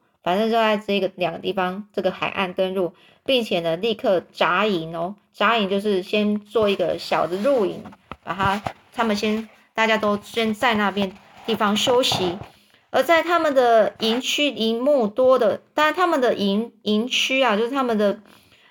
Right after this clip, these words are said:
很多人嘛，所以他就多，就是他整个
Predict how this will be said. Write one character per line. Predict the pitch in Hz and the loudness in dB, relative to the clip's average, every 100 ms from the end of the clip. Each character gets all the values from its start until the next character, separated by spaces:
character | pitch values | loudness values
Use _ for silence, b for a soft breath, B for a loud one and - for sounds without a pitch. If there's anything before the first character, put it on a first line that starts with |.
| b | b
很 | b 208 190 | b 0 2
多 | 254 262 262 | 4 6 6
人 | 214 185 156 | 4 2 2
嘛， | 175 165 | -2 -4
所 | 196 262 | 0 4
以 | 240 | 4
他 | 269 | 4
就 | 254 | 0
多， | 247 - 285 285 247 - | 0 2 6 6 4 -10
就 | - 262 | -4 -2
是 | 269 | 2
他 | 262 | 0
整 | 254 | 0
个 | 190 | -2